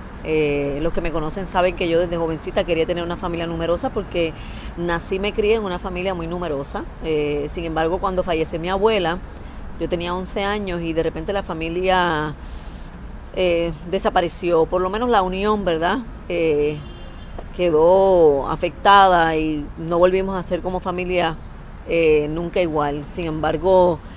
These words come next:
siempre mantuve ese anhelo, ese deseo desde muy jovencita. Yo quería tener cinco hijos. Eh, la vida, sin embargo, pues,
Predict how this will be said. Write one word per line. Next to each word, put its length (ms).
siempre 400
mantuve 360
ese 120
anhelo, 460
ese 200
deseo 380
desde 180
muy 160
jovencita. 640
Yo 140
quería 220
tener 180
cinco 320
hijos. 200
Eh, 640
la 160
vida, 200
sin 140
embargo, 400
pues, 460